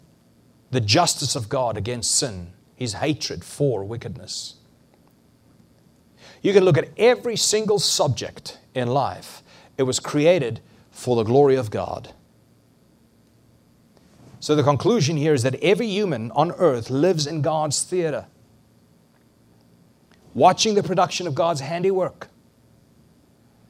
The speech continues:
which leaves every human being without an excuse. So we saw how God revealed himself to Moses. We saw how God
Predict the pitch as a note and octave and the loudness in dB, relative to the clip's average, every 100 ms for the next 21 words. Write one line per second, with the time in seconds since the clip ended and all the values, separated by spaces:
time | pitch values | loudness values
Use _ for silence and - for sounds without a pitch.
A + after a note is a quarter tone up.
0 | _ - A2 A#2+ B2+ A#2 C#3 B2+ A#2 C3+ | _ -10 -8 -2 -2 0 0 -2 -2 -2
1 | B2+ A2+ B2+ A2 A2 A#2 A2+ G#2+ G#2+ - | -2 -4 -4 -4 -6 -4 -4 -4 -8 -6
2 | - F#2 F2+ - - - _ _ _ _ | -6 -8 -12 -8 -10 -10 _ _ _ _
3 | _ _ _ _ _ _ _ _ _ _ | _ _ _ _ _ _ _ _ _ _
4 | _ _ _ _ _ _ _ _ - C#3 | _ _ _ _ _ _ _ _ -2 2
5 | D#3 - G3+ F#3+ B2 G#2+ G#2 - - - | 4 6 6 4 4 0 -6 -14 -20 -4
6 | B2+ C3 B2 D3 A#2 G#2+ G2 - A#2+ G#2+ | 2 4 4 2 2 -2 -6 -12 -6 -2
7 | C3 C#3+ B2+ - B2+ A2+ - A2+ B2 A2+ | 0 0 0 -2 -2 -4 -4 -2 -2 -2
8 | G2 G2 - - - _ _ _ _ - | -4 -4 -6 -6 -12 _ _ _ _ -20
9 | - - _ C3+ - G#3 G3 E3 E3 C3+ | -20 -20 _ 2 6 6 6 4 2 2
10 | D3+ D3+ C#3+ A#2+ | 2 2 0 -6